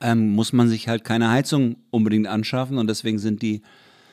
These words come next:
die Wintermonate, die es schon gibt, so, so Januar,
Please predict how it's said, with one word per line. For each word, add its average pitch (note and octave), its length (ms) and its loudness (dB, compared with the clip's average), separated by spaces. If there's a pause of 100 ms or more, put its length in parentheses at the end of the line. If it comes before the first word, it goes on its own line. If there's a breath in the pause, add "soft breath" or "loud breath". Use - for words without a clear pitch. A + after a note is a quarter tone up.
(520 soft breath)
die G#2 300 -10
Wintermonate, B2+ 800 0
die A#2 80 -2
es G#2 80 -6
schon G#2+ 240 -2
gibt, B2 240 -4
so, G#2+ 500 -2
so G#2+ 140 -6
Januar, B2 640 0